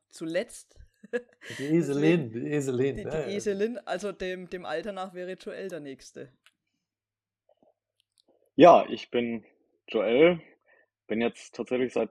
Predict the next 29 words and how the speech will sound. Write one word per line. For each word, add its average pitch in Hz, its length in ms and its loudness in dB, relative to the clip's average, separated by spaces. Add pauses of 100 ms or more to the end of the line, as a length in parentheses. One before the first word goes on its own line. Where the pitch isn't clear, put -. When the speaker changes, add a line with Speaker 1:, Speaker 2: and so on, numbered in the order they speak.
(120)
Speaker 3:
zwei - 380 -4
Jahren 127 600 0 (540)
ziemlich 135 320 -4
genau 117 300 0
auf - 80 -4
dem 123 100 -6
Motorrad 156 320 0
unterwegs, 139 580 -2 (760)
äh, 127 40 -4
hab 110 680 0 (320)
im 110 80 -6
Juli 127 260 2
zweitausendzwanzig 113 760 -2
meinen 107 160 -2
Schein 127 280 0
erst 120 260 -4
gemacht 139 480 -2 (460)
und 101 120 -2
dann 107 460 2 (380)
eine 107 80 2
sechshunderter 120 500 6
Hornet 147 320 6
gekauft, - 640 4 (1040)
da 120 120 10
direkt 120 340 6
mal 113 300 4
im 107 180 -2
ersten 113 380 -2
Halbjahr 107 500 4